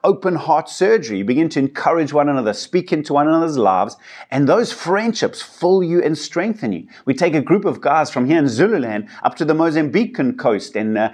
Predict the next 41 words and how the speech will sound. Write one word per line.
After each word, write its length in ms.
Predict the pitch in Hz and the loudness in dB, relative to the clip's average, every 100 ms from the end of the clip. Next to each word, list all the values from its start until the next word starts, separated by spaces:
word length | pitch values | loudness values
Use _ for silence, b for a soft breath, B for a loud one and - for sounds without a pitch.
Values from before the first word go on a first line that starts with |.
| B | B
spend 340 | - 170 156 | -4 -2 -2
five 340 | - 143 160 156 | 0 0 0 2
days 220 | 143 139 | 2 2
on 80 | 143 | 2
the 80 | 131 | 0
beach 320 | 135 208 - | 0 -2 -2
together. 320 | 139 131 110 | 0 0 -2
Same 400 | - - 120 123 | -8 -6 -2 -2
thing, 280 | 127 185 110 B | 0 -2 -2 B
walking, 480 | 123 190 - 151 135 | 2 2 0 -4 -4
talking, 500 | - 180 185 143 127 | -2 -2 0 -2 0
fellowshipping, 540 | - 175 185 151 131 | 0 2 0 -2 -2
having 300 | 123 139 131 | 0 2 4
meals 340 | 127 185 254 - | 4 2 -2 -6
together. 460 | 151 120 104 85 _ _ _ _ _ _ _ _ - | -4 -2 -2 -4 _ _ _ _ _ _ _ _ -12
Travel 340 | - 151 180 104 | 0 2 2 -2
times, 440 | 139 113 98 - B B | -4 -6 -6 -10 B B
when, 280 | 110 127 123 | 2 4 4
uh, 100 | 120 110 | 4 4
I 100 | 127 | 2
do 180 | 143 | 0
translocal 640 | 131 - 156 139 147 143 127 | -2 0 0 2 0 2 2
ministry, 460 | 123 190 208 - | 2 0 -2 -4
inviting 500 | 107 101 151 196 196 | -4 0 -2 -2 -4
people 220 | 170 180 160 | -2 0 0
to 100 | 127 | -2
come 280 | - 156 | -2 0
with, 260 | 180 156 - B B | 2 2 0 B B
you 120 | 123 | 0
get 160 | 165 175 | 0 -2
to 80 | |
spend 260 | 151 - 165 | -4 0 2
a 60 | 151 | 4
lot 200 | 147 175 | 4 0
of 120 | 156 | -2
friendship 540 | - 147 160 - 127 | -6 -4 -2 -4 -4
time 340 | - 139 107 - | 0 0 0 0
building 400 | 165 196 190 165 | 2 2 2 -2
into 200 | 160 175 | -4 -2
that 180 | 151 147 | -2 2
relationship, 680 | 131 110 - 110 110 104 | 2 2 0 -6 -2 -4